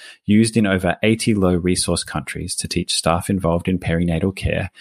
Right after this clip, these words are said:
how to resuscitate infants effectively. Which brings us to this study from Haydom Lutheran Hospital in Tanzania, uh, where that Helping Ba-, Babies Breathe program has been running since about two thousand and ten.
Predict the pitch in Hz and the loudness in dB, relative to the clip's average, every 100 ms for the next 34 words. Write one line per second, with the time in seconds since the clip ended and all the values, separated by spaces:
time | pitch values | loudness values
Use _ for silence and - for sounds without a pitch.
0 | - - - 98 104 104 - - 92 - | -20 -6 0 2 2 0 0 0 0 0
1 | 87 92 85 - 90 - - - - - | 0 -4 -4 -4 -6 -6 -8 -8 -8 -8
2 | 90 - - - _ _ _ - - - | -12 -10 -12 -12 _ _ _ -20 -16 -16
3 | - 101 - 117 117 101 - 90 87 180 | -4 -2 0 0 2 0 2 -2 4 2
4 | - - 76 - 156 - 185 82 - 101 | 2 -2 -2 0 0 2 0 0 0 2
5 | 101 98 98 - 90 87 85 82 80 80 | 2 0 -2 0 0 0 0 -2 -4 -6
6 | 82 - - 104 147 90 92 85 80 73 | -8 -8 -6 -4 -2 -4 -2 -4 -2 -4
7 | 73 123 131 - - - - - 85 85 | 0 -2 -2 -8 -18 -18 -10 -2 0 2
8 | 85 87 - - 95 95 98 90 90 - | 2 0 2 2 2 2 0 0 -2 -4
9 | - 90 82 80 - 113 147 - 80 78 | -2 -2 0 -4 0 2 2 0 -6 -2
10 | 80 80 85 85 82 80 82 - 90 92 | -4 -4 -4 -4 -2 -2 -2 -6 -8 -8
11 | - 85 - - 82 76 80 82 - 85 | -4 -4 -4 -6 -6 -6 -6 -10 -10 -10
12 | - | -12